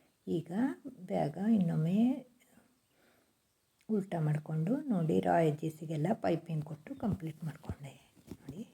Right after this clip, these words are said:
ನೀಟಾಗಿ. ಈಗ ರನ್ನರ ಕೂಡಿಸ್ತೀನಿ. ರನ್ನರ್ ಇನ್ಸರ್ಟ್ ಮಾಡೋ ವಿಡಿಯೋ ಈಗಾಗಲೇ ಹಾಕಿದ್ದೀನಿ, ನೋಡ್ದಿದ್ದು ನೋಡ್ಕೊಳ್ಳಿ. ನೋಡಿ, ಈಗ ಒಮ್ಮೆ ಬೆಲ್ಟೆಲ್ಲ ಒಳಗೆ ತೂರಿಸ್ಕೊಂಡು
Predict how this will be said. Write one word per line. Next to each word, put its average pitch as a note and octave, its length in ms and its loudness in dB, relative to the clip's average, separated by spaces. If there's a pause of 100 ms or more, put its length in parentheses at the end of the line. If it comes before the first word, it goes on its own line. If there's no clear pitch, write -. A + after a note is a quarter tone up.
(340)
ನೀಟಾಗಿ. D3 460 -8 (840)
ಈಗ F#3 200 -4 (180)
ರನ್ನರ D#3+ 380 0 (1120)
ಕೂಡಿಸ್ತೀನಿ. D#3 720 0 (1200)
ರನ್ನರ್ F#3+ 420 6
ಇನ್ಸರ್ಟ್ F3+ 400 2
ಮಾಡೋ E3 220 2
ವಿಡಿಯೋ E3 240 6
ಈಗಾಗಲೇ E3 400 4
ಹಾಕಿದ್ದೀನಿ, D#3+ 560 0 (100)
ನೋಡ್ದಿದ್ದು F3 720 0 (140)
ನೋಡ್ಕೊಳ್ಳಿ. D#3 460 -2 (140)
ನೋಡಿ, D#3+ 240 -4 (120)
ಈಗ F#3+ 120 0
ಒಮ್ಮೆ D#3+ 340 0 (1120)
ಬೆಲ್ಟೆಲ್ಲ E3+ 480 4 (120)
ಒಳಗೆ D#3+ 280 4
ತೂರಿಸ್ಕೊಂಡು D#3+ 560 -2